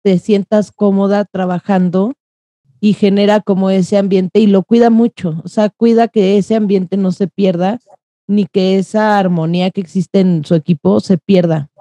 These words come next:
Y siempre tal cual,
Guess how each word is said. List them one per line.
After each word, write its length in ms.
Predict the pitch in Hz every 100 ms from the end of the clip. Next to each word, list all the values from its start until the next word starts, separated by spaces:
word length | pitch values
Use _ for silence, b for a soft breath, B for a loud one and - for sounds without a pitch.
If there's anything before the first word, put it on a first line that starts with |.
| - _ _ _ _ -
Y 320 | 240 233 247
siempre 480 | 175 233 214 - 233 - _
tal 200 | - 208
cual, 340 | 196 214 349